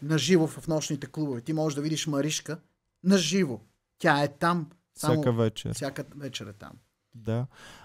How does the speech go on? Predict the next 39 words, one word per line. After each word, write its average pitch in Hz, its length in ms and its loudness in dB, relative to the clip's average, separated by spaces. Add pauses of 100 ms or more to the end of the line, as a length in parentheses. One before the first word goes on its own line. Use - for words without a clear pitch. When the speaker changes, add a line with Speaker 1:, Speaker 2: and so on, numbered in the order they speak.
(120)
Speaker 2:
Може 127 240 6
би 156 120 2
това, 147 260 2
че - 160 -2
не 135 180 4
е 135 40 2
вече 139 320 0
специално 120 760 2
това 110 260 -4
нещо, 107 600 -2
може 127 280 0
би 143 140 -4
това - 240 2
те - 160 -2
е 151 40 4
отблъснало. 110 1200 0
Speaker 1:
Не, 226 160 2
вече 226 200 0
просто 214 180 0
Speaker 2:
Да. 208 80 0
Speaker 1:
не 196 120 2
е 196 40 2
актуално, 175 600 -2
не 156 140 -4
е, - 100 4
Speaker 2:
Мгм. - 100 4
Speaker 1:
не 165 100 2
е 170 40 0
интересно, 170 580 -2 (220)
но 135 80 2
Speaker 2:
Ясно. 131 100 4
Speaker 1:
продължава 190 320 6
да 208 80 4
бъде 208 160 2
стряскащо. 185 720 -2
Speaker 2:
Ами, 143 440 6
интересно 147 760 6
е, 233 40 6
че, 208 420 6